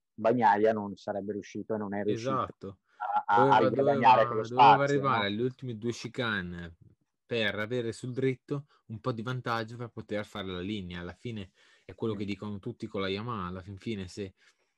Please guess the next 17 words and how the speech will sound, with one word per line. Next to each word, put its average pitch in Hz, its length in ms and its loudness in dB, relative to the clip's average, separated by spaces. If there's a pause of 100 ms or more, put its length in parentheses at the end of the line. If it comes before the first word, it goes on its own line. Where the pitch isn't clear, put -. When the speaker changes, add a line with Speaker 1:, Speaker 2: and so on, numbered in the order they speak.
(1200)
Speaker 2:
Se - 200 -6
è - 80 -8
qualcuno 123 440 -4
davanti 127 540 -2
che 131 120 -6
ti 135 140 -6
frena, 123 540 -4
la 110 120 -4
Yamaha 113 420 -2
non, 104 260 -6
non 104 220 -6
valorizza 104 720 -4
i 110 100 -4
suoi 104 160 -14
punti 92 260 -14
di 78 100 -16
forza, 90 480 -10